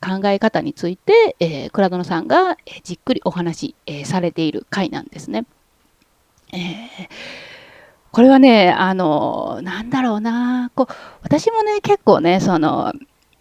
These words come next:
すごくこう、頻繁にね、そういうね、あの、堂山とかエルジービーティーキュー系のバーとかにね、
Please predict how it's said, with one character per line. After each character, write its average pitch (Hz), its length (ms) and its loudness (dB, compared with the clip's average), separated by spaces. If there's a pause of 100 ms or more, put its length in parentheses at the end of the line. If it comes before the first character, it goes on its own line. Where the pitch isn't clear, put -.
(920)
す - 360 -2
ご 320 140 8
く 185 240 -2
こ - 460 0
う、 202 40 -4
頻 294 260 6
繁 349 220 6
に 359 100 0
ね、 381 180 0
そ 196 200 4
う 185 60 2
い 185 80 0
う 175 80 0
ね、 240 340 -2 (100)
あ 170 160 -10
の、 160 180 -8
堂 190 280 4
山 175 260 0
と 165 140 -6
か 277 180 6
エ 202 100 2
ル 180 120 -4
ジ 185 160 -6
ー 175 60 -10
ビ 185 160 -6
ー - 20 -20
テ 180 120 -10
ィ - 40 -8
ー - 40 -16
キ 180 160 -6
ュ 170 40 -4
ー - 40 -8
系 175 220 2
の 233 240 4
バ 196 300 2
ー - 20 -10
と - 80 -12
か - 140 -10
に 247 140 -4
ね、 339 80 4